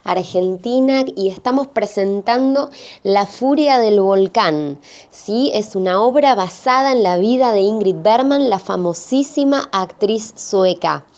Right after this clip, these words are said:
Eh, en la obra relatamos los diez años más vertiginosos de su vida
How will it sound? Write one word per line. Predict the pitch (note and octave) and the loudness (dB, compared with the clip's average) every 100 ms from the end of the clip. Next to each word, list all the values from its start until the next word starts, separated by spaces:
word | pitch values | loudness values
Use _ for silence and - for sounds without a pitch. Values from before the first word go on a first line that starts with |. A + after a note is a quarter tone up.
| - - - - - | -20 -20 -20 -18 -4
Eh, | F#3 F#3+ F#3 F#3+ | 0 2 2 2
en | F#3 | 2
la | F3+ G3 | 2 2
obra | A#3+ B3 | 2 2
relatamos | A3+ F#3+ F3 F3 A3 B3 B3+ F#3+ | 2 0 -2 0 0 2 0 0
los | F3+ D3 | -2 -2
diez | F#3+ G#3+ G#3 G#3+ | -2 -2 -2 -4
años | G#3 G#3 F3+ | 0 -2 -2
más | F#3+ F3+ | -6 -6
vertiginosos | F3+ E3+ - E3+ E3+ E3 G3+ G3+ F3+ | -8 -8 -10 -12 -6 -2 -2 -4 -4
de | F3 | -4
su | - | -4
vida | F3 G3+ A#3+ C#4+ E4+ | -8 -4 -2 -2 -4